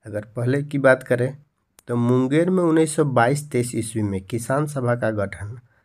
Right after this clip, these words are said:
शाह मोहम्मद जुबैर और श्री कृष्ण सिंह द्वारा किया गया,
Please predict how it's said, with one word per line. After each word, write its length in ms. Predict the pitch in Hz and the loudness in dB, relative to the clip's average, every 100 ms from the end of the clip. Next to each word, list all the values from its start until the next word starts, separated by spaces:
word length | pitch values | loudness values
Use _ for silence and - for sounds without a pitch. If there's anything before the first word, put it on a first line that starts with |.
| _ _ _ | _ _ _
शाह 300 | - 135 143 | -2 4 4
मोहम्मद 440 | 160 156 147 151 147 | 4 4 6 6 4
जुबैर 560 | 127 120 117 104 98 - - 117 | 0 2 2 2 -2 -14 -8 -4
और 160 | 117 | -4
श्री 260 | - 151 147 | -2 -4 -2
कृष्ण 260 | 147 160 | -2 -2
सिंह 240 | - 156 135 | 0 0 2
द्वारा 280 | 123 107 104 | 2 2 0
किया 280 | 110 95 | -2 -4
गया, 220 | 95 92 | -4 -10